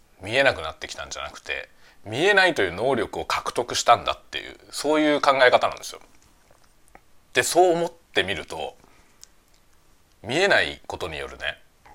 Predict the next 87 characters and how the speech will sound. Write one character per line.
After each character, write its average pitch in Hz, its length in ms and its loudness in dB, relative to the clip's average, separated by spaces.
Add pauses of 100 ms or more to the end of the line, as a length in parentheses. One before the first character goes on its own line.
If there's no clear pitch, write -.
(800)
メ 135 120 0
リ 117 100 0
ッ - 20 -20
ト - 200 -12
っ - 40 -8
て - 160 -2
あ 87 80 2
る 92 80 -10
ん 139 80 -16
だ - 80 -12
よ - 60 -12
ね。 - 80 -20 (1400)
そ - 160 -4
れ 151 60 4
は 170 80 4
ね、 151 80 2
す - 160 -6
ご 160 100 -4
い 147 60 -4
感 139 220 -6
じ 117 80 -4
る、 120 100 -4
最 87 240 -6
近。 76 260 -12
な 127 100 0
ん - 40 -4
か - 60 -6
す - 120 -2
ご 196 140 2
い 202 60 2
細 139 200 -2
か 143 120 6
い 123 40 6
字 104 80 -4
で 95 80 -4
書 101 140 2
い 101 60 0
て 92 80 -4
あ 87 80 -4
る 85 80 -8
や 82 100 -6
つ - 140 -12
を 76 180 -10
こ 85 100 -10
う 101 240 -14
見 123 140 -8
よ 165 120 4
う 139 40 -2
と - 60 -6
し - 80 -2
て 92 40 -6
も 82 60 -10
見 95 100 -8
え 117 60 2
な 127 80 2
い 82 40 -2
で - 40 -6
し - 80 -8
ょ。 - 140 -14 (440)
そ 135 180 0
う、 - 20 4
で 117 80 4
も 95 60 -8
早 190 220 4
々 175 300 2
に 120 60 -2
諦 185 180 4
め 190 80 2
る 127 80 0
わ - 80 -4
け - 120 -10
よ。 - 100 -16 (800)
い 208 220 0
い - 20 0
や、 - 140 0
ど - 180 -10
う - 20 -6
で - 100 -10
も - 120 -14
っ - 40 -18
て。 - 300 -12 (920)
<laughs> - 880 -14
こ 180 140 0
の 220 140 2
精 214 200 6
神 117 220 -2
が 80 320 -4